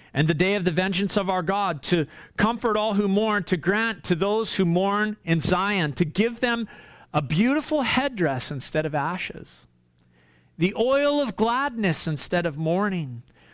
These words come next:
the garment of praise instead of a faint spirit, that they may be called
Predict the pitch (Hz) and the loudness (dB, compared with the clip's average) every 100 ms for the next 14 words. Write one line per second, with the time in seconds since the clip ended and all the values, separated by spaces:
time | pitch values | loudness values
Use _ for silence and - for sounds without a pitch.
0 | - - - 180 156 226 277 311 311 302 | -20 -20 0 0 2 2 2 2 2 0
1 | - 285 - - 247 247 208 185 175 - | 0 -2 -2 -2 2 2 2 0 -2 -2
2 | 202 175 160 - 196 196 - - 190 190 | 0 0 -2 -2 -2 0 -4 -2 0 2
3 | 165 117 _ _ _ _ _ 175 170 143 | 0 -4 _ _ _ _ _ -4 -4 -2
4 | 196 220 233 220 220 190 196 - - 214 | 0 2 0 2 0 2 0 0 -4 -2
5 | 214 202 190 | 0 0 -4